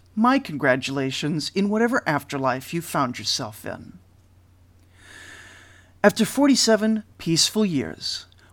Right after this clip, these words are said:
we reach the final great king of old Babylon, Amisaduqa. His reign, I can quite confidently say,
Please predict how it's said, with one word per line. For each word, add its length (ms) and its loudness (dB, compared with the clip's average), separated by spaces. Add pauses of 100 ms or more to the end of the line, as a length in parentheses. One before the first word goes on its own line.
we 100 8
reach 300 4
the 80 4
final 600 4 (180)
great 460 0
king 340 -6
of 200 -2
old 320 -6
Babylon, 640 2 (220)
Amisaduqa. 1040 2 (160)
His 320 2
reign, 460 2
I 100 4
can 400 0
quite 380 -4
confidently 640 2
say, 500 2